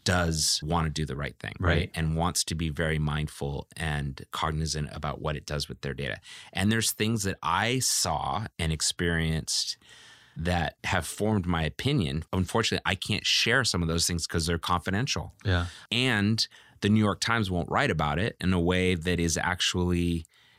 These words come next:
Speaker 1: altruistic, right? They'll write about it in a way that gets the most clicks.
Speaker 2: Yep.
Speaker 1: And the funny thing is, I went through the same experience with U S Postal and Lance.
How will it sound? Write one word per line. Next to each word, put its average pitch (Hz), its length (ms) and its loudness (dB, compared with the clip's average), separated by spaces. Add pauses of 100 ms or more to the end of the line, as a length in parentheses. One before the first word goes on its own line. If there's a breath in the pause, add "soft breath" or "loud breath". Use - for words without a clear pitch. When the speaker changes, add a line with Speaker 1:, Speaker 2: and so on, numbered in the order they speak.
(140)
Speaker 1:
altruistic, 101 800 0
right? 85 240 0
They'll 98 200 2
write 92 220 4
about 85 220 2
it - 80 -2
in 87 60 -2
a 87 60 2
way 85 160 2
that 76 180 -4
gets - 220 -2
the 87 80 -4
most 80 260 0
clicks. - 460 -2
Speaker 2:
Yep. 95 200 0 (240 loud breath)
Speaker 1:
And 107 80 2
the 113 40 2
funny 185 180 4
thing 160 80 4
is, 117 120 0 (280 loud breath)
I - 40 4
went 180 140 6
through 160 120 4
the 135 60 4
same 123 240 2
experience 151 480 0
with 113 160 -2
U 110 120 2
S 110 100 2
Postal 135 400 0
and 95 100 2
Lance. - 500 -2